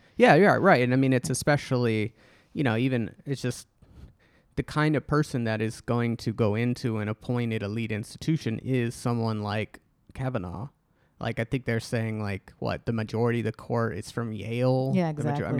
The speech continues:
Speaker 1: mean,
Speaker 2: Oh my
Speaker 1: like, the
Speaker 2: God.
Speaker 1: person themselves are not going to be representative. They're gonna come from their own sort of cosmopolitan class and, and, like, uh, not, not in a, like, positive sense of the
Speaker 2: Yeah.
Speaker 1: word. Um,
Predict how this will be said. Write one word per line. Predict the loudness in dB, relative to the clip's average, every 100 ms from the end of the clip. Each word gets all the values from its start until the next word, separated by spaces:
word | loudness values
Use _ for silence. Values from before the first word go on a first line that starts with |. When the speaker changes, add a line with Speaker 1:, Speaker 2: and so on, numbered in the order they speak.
| -2
Speaker 1:
mean, | -2
Speaker 2:
Oh | -2 0
my | 2
Speaker 1:
like, | 2
the | 0
Speaker 2:
God. | 2
Speaker 1:
person | 2 2 2
themselves | 2 0 2 4 4 2
are | 0
not | 0 0
going | 2 2
to | 2
be | 0
representative. | 2 2 0 -2 0 2 0
They're | 0 0
gonna | 0 -2
come | -2 -2
from | 0 0
their | 0 0
own | 0 -2
sort | -2 -4
of | -2
cosmopolitan | 0 0 0 -2 0 0 0 -4
class | -4 -4 -4 -4
and, | -6 -4 -4 -8 -14 -20 -14
and, | -8 -6
like, | -4 -6 -10
uh, | -12 -12 -12 -12 -14 -10
not, | -6 -6 -6
not | -4 -4
in | -4
a, | -6 -6
like, | -8 -10 -12 -20 _ _ _ -8
positive | -4 -4 -6 -12 -12
sense | -12 -12 -12
of | -12
the | -10
Speaker 2:
Yeah. |
Speaker 1:
word. | -6 -6 -6 -8 -6
Um, | -2 -2 -2 -4 -8